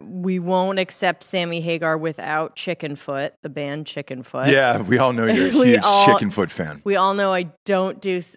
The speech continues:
Speaker 1: I don't know Sammy Hagar any other way but with Chickenfoot.
Speaker 2: You don't do Hagar without Chickenfoot. And I understand
Speaker 1: Um, <laughs>
Speaker 2: that. Right Said Fred. Well, I mean, Drake could bring them up.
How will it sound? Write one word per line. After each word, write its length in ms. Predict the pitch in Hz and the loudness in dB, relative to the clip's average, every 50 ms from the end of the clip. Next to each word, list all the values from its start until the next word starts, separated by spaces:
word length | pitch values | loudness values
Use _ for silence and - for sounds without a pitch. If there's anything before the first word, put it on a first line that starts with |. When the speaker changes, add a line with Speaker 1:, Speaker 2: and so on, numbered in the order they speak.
| - | -6
Speaker 1:
I 120 | - 180 175 | -4 -4 -4
don't 360 | 160 156 - 202 208 208 - | -4 -2 0 0 0 0 0
know 160 | 220 220 214 208 | 0 0 0 0
Sammy 420 | 208 - 220 196 190 185 180 180 | -2 -4 -4 -4 -2 -2 -4 -4
Hagar 440 | 190 180 175 160 180 175 170 - - - | -2 -4 -2 0 0 0 0 -2 -4 -4
any 320 | 180 185 180 180 175 180 | -4 -2 -2 -2 -2 -2
other 240 | 170 170 160 170 170 160 | -2 -2 -2 -2 -2 -2
way 200 | 165 156 156 156 | -2 -2 -2 -2
but 180 | 147 156 143 - | -2 -4 -6 -4
with 200 | 165 156 - - | -6 -8 -8 -10
Chickenfoot. 680 | - - 175 151 - 147 143 143 - - 139 139 156 202 | -10 -8 -8 -8 -8 -8 -10 -8 -6 -4 -2 0 0 0
Speaker 2:
You 60 | 120 | 0
don't 160 | 127 131 127 | 0 0 0
do 120 | 117 143 135 | 2 2 4
Hagar 340 | 139 147 143 127 107 92 95 | 4 4 4 4 2 2 2
without 240 | 87 92 95 90 | 2 2 0 0
Chickenfoot. 500 | - - 113 98 95 82 - - 71 65 - _ _ _ _ _ _ _ - | -2 -2 -4 -4 -4 -6 -8 -10 -12 -12 -14 _ _ _ _ _ _ _ -8
And 200 | - 165 160 160 160 | -4 -2 0 0 0
I 60 | 175 | 0
understand 460 | - - - 151 - 202 185 185 208 | 0 -2 -2 -2 -2 -2 -2 0 -2
Speaker 1:
Um, 120 | - - - - | -2 -2 -2 -2
<laughs> 0 | |
Speaker 2:
that. 160 | 202 170 - - - 143 - _ | -2 -2 -4 -8 -18 -20 -14 _
Right 200 | - 120 127 131 | 0 0 0 2
Said 180 | - - 131 104 | 2 2 2 2
Fred. 480 | - - 131 135 139 147 147 135 127 - - _ _ _ _ _ _ _ _ _ _ _ _ _ _ _ _ _ _ _ _ _ _ - | 0 2 4 4 6 4 4 2 -2 -8 -14 _ _ _ _ _ _ _ _ _ _ _ _ _ _ _ _ _ _ _ _ _ _ -2
Well, 300 | 113 139 170 170 - _ _ _ _ - | 0 0 0 -2 -6 _ _ _ _ -6
I 40 | |
mean, 220 | 117 135 131 120 107 | -4 -2 -2 -2 -2
Drake 240 | - 113 123 131 - | 0 0 0 0 -2
could 100 | - 90 | -4 -4
bring 180 | 104 98 95 | -2 -2 -2
them 160 | 95 92 95 | -2 -4 -4
up. 140 | 98 107 107 | -6 -6 -8